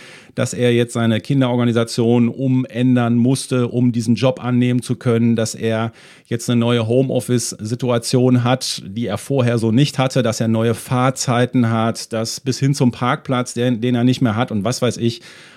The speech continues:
Also hier kann ich einfach mal so ein bisschen über das Thema Work-Life-Balance reingehen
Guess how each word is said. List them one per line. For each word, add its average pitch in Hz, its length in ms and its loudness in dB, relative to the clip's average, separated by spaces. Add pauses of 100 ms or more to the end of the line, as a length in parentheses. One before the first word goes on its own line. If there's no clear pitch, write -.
Also 107 160 -2
hier 143 180 2
kann 135 160 0
ich 127 140 -6
einfach 131 180 0
mal 117 120 2
so 113 80 -2
ein 113 60 0
bisschen 131 260 0
über 143 200 0
das 131 140 -2
Thema 127 320 -2
Work-Life-Balance 107 800 0
reingehen 147 680 4